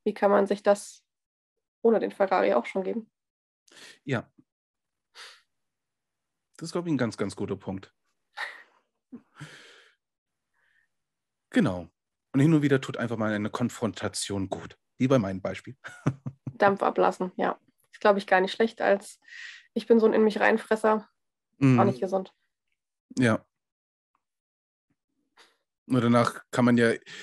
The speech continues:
Speaker 2: ich habe jetzt schon angefangen, in Texten zu schreiben, oder wenn die emo-, emotional geschrieben sind, vierundzwanzig Stunden gewartet.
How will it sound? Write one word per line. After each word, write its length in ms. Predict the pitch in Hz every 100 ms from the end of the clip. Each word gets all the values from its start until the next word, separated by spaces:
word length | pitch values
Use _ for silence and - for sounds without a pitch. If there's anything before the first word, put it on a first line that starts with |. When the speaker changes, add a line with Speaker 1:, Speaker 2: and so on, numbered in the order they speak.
| 151 -
Speaker 2:
ich 240 | 131 135
habe 100 | 143
jetzt 100 | 135
schon 140 | 143
angefangen, 640 | 123 127 139 135 139 135 131
in 260 | 131 127
Texten 400 | - 135 - 135
zu 120 | 123 131
schreiben, 480 | 131 123 123 127 123
oder 180 | 123 120
wenn 200 | 127 127
die 100 | 123
emo-, 380 | 123 131 117
emotional 580 | 120 120 - 117 107 131
geschrieben 420 | 139 - 104 104
sind, 200 | 107 131
vierundzwanzig 400 | 127 120 - 110
Stunden 300 | - 117 104
gewartet. 520 | 101 101 98 110 202